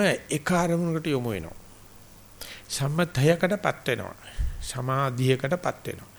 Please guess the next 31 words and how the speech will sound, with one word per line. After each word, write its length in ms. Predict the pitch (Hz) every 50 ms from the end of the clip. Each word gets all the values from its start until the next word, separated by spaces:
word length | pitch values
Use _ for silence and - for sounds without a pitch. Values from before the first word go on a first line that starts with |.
| - - - - - -
ඉතින් 240 | - 143 151 156 143
මේ 260 | 139 139 147 156 160 151
මනුස්ස 400 | 135 123 135 147 147 143 - 160
ජීවිතේ 460 | 151 139 143 143 139 135 143 175 165 160
මේ 260 | 147 143 143 147 151
චිත්තක්ෂණයේ 720 | 143 - 147 147 - - 143 - - - 165 147 139 127
පමණයි 640 | - 123 117 117 143 160 165 135 104 98 117 143 208 - - - - - - - -
මනුස්සයා 600 | - - 127 131 143 147 143 - - 165 160 165
මනුස්සයාගේ 580 | 165 147 139 139 147 143 - - 156 151 147 147
තියෙන 200 | 151 160 165 165
ශක්ති 360 | - - 139 139 - - 165 143
තේරුම් 340 | - 135 135 131 120 107
ගන්න. 200 | 92 92 90 - - - - - - - - - - - - - - -
අනික 320 | - 139 151 165 160 -
හැම 180 | 127 120 139 151 156
වෙලාවෙම 480 | 147 151 151 147 143 147 151 160 170
අපේ 300 | 170 151 143 - 147 139 127
හිත 160 | 131 127 -
ඇතුළේ 280 | 131 123 123 - 131 123
තියෙන 340 | - 131 120 123 123 131 - - - -
දෙකොල්ල 420 | 139 131 123 120 131 120 123 147 226 294 - - - - - -
බුද්ධම 420 | - 160 165 160 165 196 196 196 220
රණ්ඩුවක් 500 | 226 208 175 165 147 139 131 127 139 135 -
තියෙනවා. 380 | - - - - - - - - - - - - - - - - - - - - - - - - - - - - - - - - -
උදාහරණයක් 520 | - 139 147 139 131 135 135 131 127 -
වශයෙන් 280 | 139 131 113 131 123 117
කියනවා 320 | - 131 127 123 139 160 160
සිව 160 | - 147 135 135
දෙයියන්ගේ, 560 | 131 139 135 131 135 131 135 135 135 127 120
අ, 880 | - - - - - - - - - - - - - - - - - - 117
මාලිගාවේ 800 | 120 123 123 123 135 143 139 143 147 139 110 92 95 107 127